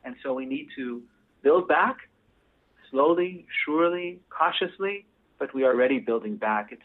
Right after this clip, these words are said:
so wonderful to see the numbers of people, uh, the parking lot being fuller again, the sounds of children, early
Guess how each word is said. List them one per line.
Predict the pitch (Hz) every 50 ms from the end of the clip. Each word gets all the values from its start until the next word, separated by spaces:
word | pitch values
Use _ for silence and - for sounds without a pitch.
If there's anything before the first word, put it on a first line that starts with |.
| - -
so | 123 120
wonderful | 113 110 117 123 139 139 - - 120 113 113 - - - - _ _ _ -
to | - - - -
see | - 143 143 135 120 117 - _ _ _
the | - 123
numbers | 117 120 120 120 117 110 107 -
of | 113 113 -
people, | - - 135 123 - - 117 110 - - - - - _ _
uh, | 135 120 120
the | 117 131
parking | - - - 135 139 143 - 143 139
lot | 135 135 131 127 123 - -
being | 135 135 131 131 135 - - -
fuller | 147 147 143 135 127 123
again, | 117 110 123 123 123 117 107 107 - - - _ -
the | 135 - -
sounds | - 139 135 139 139 139 -
of | 139 127 - - - -
children, | 139 139 151 151 - - 135 123 117 113 110 _ _ _ _ _ _ -
early | 143 156 156 143 143 131